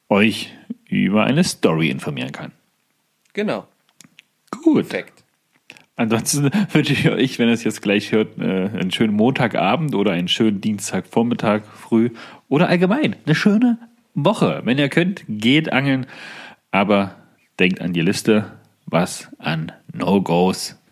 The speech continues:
Speaker 1: bitte, ja, zu unterlassen ist. Gut, ich sag an der Stelle auf Wiederhören, Petri Heil, abonnieren, kommentieren nicht vergessen und dann seid hoffentlich auch bei der Folge eins drei fünf wieder dabei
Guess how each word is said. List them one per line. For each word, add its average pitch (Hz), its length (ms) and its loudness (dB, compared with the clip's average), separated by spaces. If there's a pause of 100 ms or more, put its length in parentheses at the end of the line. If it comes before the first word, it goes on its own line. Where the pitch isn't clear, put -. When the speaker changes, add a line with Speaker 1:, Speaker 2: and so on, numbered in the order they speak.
(140)
Speaker 1:
bitte, 98 400 -2 (400)
ja, 92 320 -2 (380)
zu - 200 -6
unterlassen 131 680 0
ist. - 380 -8 (720)
Gut, 320 280 2 (380)
ich 185 260 2
sag 143 260 2
an 120 140 -2
der 110 160 2
Stelle 120 480 -2 (600)
auf - 180 0
Wiederhören, 120 600 2
Petri 127 320 0
Heil, 110 460 2 (200)
abonnieren, 117 560 2
kommentieren 90 680 -2 (120)
nicht 76 420 -6
vergessen 120 680 -2
und 123 200 -2
dann 143 240 2 (260)
seid 107 480 2
hoffentlich 123 440 0
auch 120 180 -2
bei 101 140 0
der 101 140 0
Folge 101 380 0
eins 98 320 -4
drei 113 240 -2
fünf - 400 -2
wieder 90 140 0
dabei 87 520 2